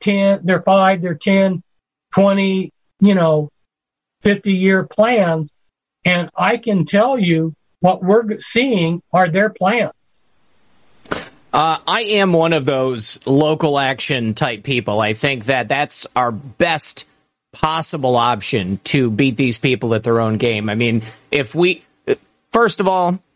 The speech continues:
Speaker 2: we didn't just lose the country overnight. This was a gradual process where they infiltrated to the point where it was almost impossible for any good people to get anything done.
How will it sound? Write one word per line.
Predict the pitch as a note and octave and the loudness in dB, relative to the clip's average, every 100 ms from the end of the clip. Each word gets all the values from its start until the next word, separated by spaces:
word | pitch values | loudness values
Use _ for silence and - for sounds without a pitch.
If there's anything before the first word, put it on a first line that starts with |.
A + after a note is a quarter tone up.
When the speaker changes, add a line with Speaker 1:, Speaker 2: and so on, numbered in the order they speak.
| _ _ - - | _ _ -18 -4
Speaker 2:
we | B2+ D#3+ | 0 2
didn't | G3+ G3+ | 2 0
just | D#3+ D#3+ B2+ | 0 0 2
lose | D3+ D#3+ B2+ | 2 2 0
the | C#3 | -2
country | - C#3 C3 C3+ B2 - | 0 -4 -2 -2 -2 0
overnight. | B2 A2+ A#2 A2 G2+ F#2 | 0 0 0 0 -2 -2
This | C3+ - | -4 0
was | D#3 D3 A#2 | 0 0 0
a | C3+ B2+ A#2+ | -2 -2 -2
gradual | A2 D3+ D#3 D#3+ D3+ C#3 | -2 0 0 0 0 0
process | A2 C#3 B2 B2 - B2+ A2+ - _ _ - | 0 -2 -2 -2 -2 -2 -4 -8 _ _ 0
where | C3 | 0
they | B2+ C3+ | 2 -2
infiltrated | - E3 E3 D#3 D3 - D3+ C#3+ C3+ B2 | 0 0 0 0 -2 0 0 2 0 -2
to | C3 | 0
the | A#2+ | 0
point | - D#3 D3 D3 | 2 0 2 -2
where | A2 B2 B2+ B2 B2 | -2 0 2 0 0
it | C3 G#2 | -2 -4
was | A#2+ A2+ | -4 0
almost | C#3 D#3 C#3+ - | 0 2 -2 -2
impossible | G#2+ C#3 C#3+ C3+ B2+ A#2 A2+ | -4 -2 -4 -6 -4 -4 -2
for | D3 C3 | 0 0
any | C3+ G#2+ | 0 -2
good | G#2+ C#3+ A2+ | 0 0 0
people | C#3+ B2 C3 | -2 0 0
to | A#2+ | 0
get | A#2+ B2 | 0 -2
anything | A#2+ A#2 B2 A2+ | -2 -2 -2 -2
done. | A#2 C3+ B2 | 0 -2 -4